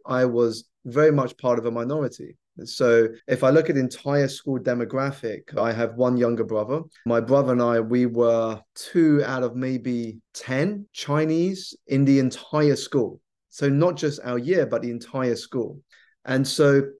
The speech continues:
it was interesting growing up as a minority, because immediately you felt a little different. You can tell that the majority were from one background and you were from a different background. And so the way you approached cultural thinking, everyday situations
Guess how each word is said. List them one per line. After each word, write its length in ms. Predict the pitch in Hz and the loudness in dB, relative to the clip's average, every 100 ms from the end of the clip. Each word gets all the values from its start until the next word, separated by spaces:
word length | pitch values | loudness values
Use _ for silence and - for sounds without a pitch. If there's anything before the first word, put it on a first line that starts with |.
| - | -2
it 60 | |
was 280 | 147 196 208 | 0 2 0
interesting 500 | - 180 175 147 135 | -2 -4 -6 -10 -8
growing 300 | 123 135 127 | -2 0 0
up 160 | 120 123 | -2 -4
as 80 | 120 | -6
a 60 | |
minority, 540 | 120 120 127 127 123 110 | -4 -2 0 -2 -4 -8
because 540 | 113 113 123 113 113 _ _ _ - | -8 -4 0 0 -2 _ _ _ -2
immediately 540 | 131 131 220 190 123 | 2 2 4 2 2
you 180 | 117 147 | -2 -6
felt 440 | 147 135 120 113 _ - | -2 0 0 -2 _ -8
a 40 | 120 | -4
little 240 | 127 131 | -4 -4
different. 400 | 131 185 - - - | -4 -4 -6 -10 -4
You 120 | 127 | -4
can 140 | 127 | -4
tell 260 | 120 147 139 | -2 0 2
that 100 | 131 | 0
the 60 | 120 | -4
majority 640 | 117 139 135 127 123 117 _ _ | -4 -2 0 0 -2 -4 _ _
were 180 | 131 123 | -4 -2
from 240 | 117 117 113 | -2 -6 -4
one 240 | 160 160 | -2 0
background 600 | 151 147 151 139 139 139 | -2 -2 -4 -4 -4 -6
and 120 | 117 | -6
you 100 | 123 | -4
were 80 | 127 | -4
from 160 | 123 120 | -4 -10
a 60 | |
different 400 | 107 156 151 143 | -6 -4 -4 -4
background. 640 | 131 127 120 131 120 120 117 _ _ - | -2 -4 -4 -4 -4 -4 -8 _ _ -4
And 200 | 131 123 | -2 -2
so 220 | - 135 | 0 0
the 100 | 131 | 2
way 180 | 131 135 | 2 0
you 260 | 135 185 | 0 -2
approached 680 | 180 - 170 135 101 - - - _ | -2 -2 2 2 0 -10 -20 -20 _
cultural 420 | - 143 131 - 117 | -4 -2 -2 -4 -6
thinking, 800 | - 160 151 151 147 147 143 - _ - | -2 -2 0 0 2 2 0 -6 _ -2
everyday 360 | 131 131 123 | 2 2 2
situations 1080 | 120 135 - 139 151 147 151 139 135 131 - | 0 -4 -4 2 2 2 0 0 -2 -6 -10